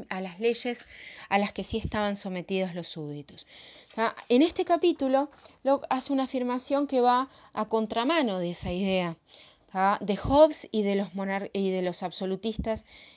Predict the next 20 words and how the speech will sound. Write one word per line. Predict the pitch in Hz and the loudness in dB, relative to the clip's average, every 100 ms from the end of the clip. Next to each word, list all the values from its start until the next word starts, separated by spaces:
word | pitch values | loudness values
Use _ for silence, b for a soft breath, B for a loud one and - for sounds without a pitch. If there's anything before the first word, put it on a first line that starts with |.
| B | B
en | 196 | -6
general. | 190 185 175 175 156 156 165 B B B _ | -6 -6 -6 -4 -4 -6 -14 B B B _
No, | 208 202 | -4 2
nadie, | 247 294 339 330 320 | 4 6 6 2 0
donde | 202 226 302 | 0 2 2
hay | 349 | 0
sociedad | 339 302 254 | -2 -2 -2
civil, | 269 311 247 226 240 B B | -2 -2 0 0 -2 B B
ninguno | 233 254 262 311 240 214 220 _ _ | 0 2 4 2 2 -2 -6 _ _
puede | 240 220 | -2 0
estar | - 214 | -2 0
exonerado | 220 - 202 214 285 233 | 0 -2 2 6 8 8
de | 190 | 6
las | 165 165 | 0 -4
leyes | 180 175 - 190 - | -2 0 0 -2 -4
de | 175 175 175 | -4 0 0
esa | 175 185 175 | 0 -2 -4
sociedad | - 165 165 147 | -4 -6 -6 -4
civil. | 151 - - 151 - _ _ b b b b b b b b b b _ | -4 -6 -12 -16 -18 _ _ b b b b b b b b b b _
Bien, | 220 262 208 | 2 4 2